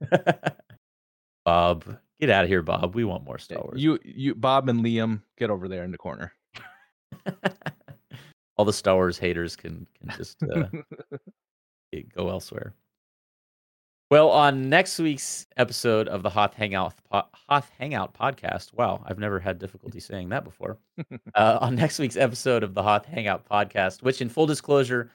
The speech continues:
Speaker 1: uh, we recorded previously to the recording of this one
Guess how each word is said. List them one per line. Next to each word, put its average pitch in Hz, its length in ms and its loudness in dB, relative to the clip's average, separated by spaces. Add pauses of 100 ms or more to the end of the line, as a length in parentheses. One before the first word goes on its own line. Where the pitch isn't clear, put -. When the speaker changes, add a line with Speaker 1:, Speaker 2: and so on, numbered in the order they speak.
(320)
Speaker 1:
uh, 110 140 6
we 135 300 0
recorded 127 580 0 (240)
previously 117 640 -2
to - 120 -10
the 95 100 -4
recording 95 480 0
of 87 100 -8
this 175 220 0
one 98 200 -2